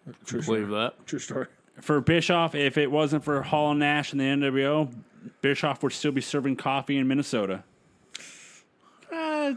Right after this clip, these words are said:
Speaker 2: sort of.
Speaker 3: Nash
Speaker 1: He just
Speaker 3: tell-
Speaker 1: would've been fired a lot earlier.
Speaker 3: Yeah. Nash tells them to bring the balls out here, but then all of a sudden someone sneaks attack Kevin Nash, and it's Mike Awesome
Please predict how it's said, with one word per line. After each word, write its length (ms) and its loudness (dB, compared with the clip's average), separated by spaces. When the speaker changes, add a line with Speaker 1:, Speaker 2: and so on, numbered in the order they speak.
Speaker 2:
sort 360 0
of. 240 -6
Speaker 3:
Nash 260 2
Speaker 1:
He 80 2
just 80 0
Speaker 3:
tell- 100 6
Speaker 1:
would've 120 4
been 100 -2
fired 180 2
a 60 2
lot 120 0
earlier. 360 -2
Speaker 3:
Yeah. 160 -4
Nash 300 2
tells 300 4
them 180 2
to 60 2
bring 200 2
the 80 4
balls 400 2
out 180 2
here, 220 2
but 140 -2
then 200 2
all 140 2
of 60 0
a 20 -2
sudden 300 2
someone 320 0
sneaks 400 -2
attack 340 -2
Kevin 320 0
Nash, 320 -2
and 100 2
it's 200 -2
Mike 340 2
Awesome 560 2